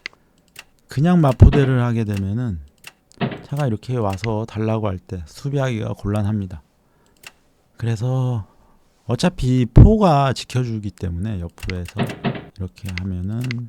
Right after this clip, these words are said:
못 오죠. 그다음에 올렸을 때 조리 뭐 갈 곳이 없어요. 이렇게 피하면요. 이렇게 끼우면은 포가 잡히죠. 옆으로 가면은 상한테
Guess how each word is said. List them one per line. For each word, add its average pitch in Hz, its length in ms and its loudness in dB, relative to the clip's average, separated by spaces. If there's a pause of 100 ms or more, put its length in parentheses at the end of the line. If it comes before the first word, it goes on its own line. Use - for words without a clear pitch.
(1160)
못 98 160 -6
오죠. 90 200 -6 (1600)
그다음에 101 240 -6
올렸을 104 580 -4
때 87 120 -10 (640)
조리 147 300 2
뭐 139 140 0
갈 - 180 -4
곳이 165 240 0
없어요. 113 280 -2
이렇게 117 220 -2 (880)
피하면요. 180 680 4 (280)
이렇게 143 200 -8
끼우면은 156 720 2 (220)
포가 113 500 0
잡히죠. 101 440 -8 (2250)
옆으로 160 360 6
가면은 139 960 2
상한테 113 540 -6